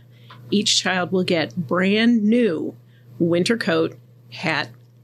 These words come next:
gloves, t-shirt, sweatshirt, underwear, socks, and sneakers. And then we supplement with used clothing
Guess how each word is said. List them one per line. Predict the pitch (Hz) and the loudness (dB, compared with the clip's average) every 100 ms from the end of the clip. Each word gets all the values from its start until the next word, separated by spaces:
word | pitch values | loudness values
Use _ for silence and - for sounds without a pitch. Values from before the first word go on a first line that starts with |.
| - | -16
gloves, | - 180 175 175 185 - - - - | -4 -2 0 -2 -2 -2 -4 -12 -4
t-shirt, | - 208 - 220 226 - | 0 2 2 0 -2 0
sweatshirt, | - - 170 - 170 165 - - - | 0 0 0 0 -2 -4 -8 -20 -10
underwear, | - 262 277 277 262 262 | 0 2 2 0 0 0
socks, | - 170 170 - - | 0 0 -4 -2 0
and | 202 | 2
sneakers. | 202 214 180 - - - - - | 2 2 0 -4 -4 -4 -6 -6
And | - 196 | 0 0
then | 196 | 2
we | 185 | 0
supplement | - 196 220 208 185 | -2 -2 0 0 0
with | 180 | -2
used | 185 208 - | 0 0 -2
clothing | - - - | -2 -4 -4